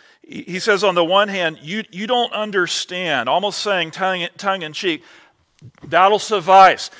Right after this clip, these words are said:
That, that, that's plenty." And, and then on the other hand, saying, "That's enough of this talk. What I am saying to you, is, it, it's lost on you. You don't understand what I'm commu-, communicating to you."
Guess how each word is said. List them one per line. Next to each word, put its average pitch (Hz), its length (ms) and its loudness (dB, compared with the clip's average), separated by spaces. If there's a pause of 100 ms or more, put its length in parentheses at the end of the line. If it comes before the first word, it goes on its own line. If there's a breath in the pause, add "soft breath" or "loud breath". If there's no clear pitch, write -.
(140)
That, 175 240 0
that, 185 280 6
that's 180 300 2
plenty." 185 440 -8
And, 151 140 -6 (120)
and 165 160 -6
then 208 100 -4
on 185 140 0
the 170 140 -2
other 196 260 4
hand, 165 220 -6
saying, 156 260 -2 (380 soft breath)
"That's 175 180 -2
enough 175 500 2
of 165 200 -2
this 143 360 -4
talk. 127 760 -2 (280 soft breath)
What 151 200 6
I 220 220 8
am 214 120 -4
saying 202 520 -6
to 165 120 -12
you, 123 360 -6
is, 151 280 -8
it, 180 240 -8
it's 180 200 -8
lost 294 520 2
on 117 220 -8
you. 69 520 -20 (720)
You 180 140 -8
don't 220 220 4
understand 233 640 -2
what 185 140 4
I'm 143 160 4
commu-, 123 420 -14
communicating 113 760 -8
to 110 160 -16
you." 82 320 -20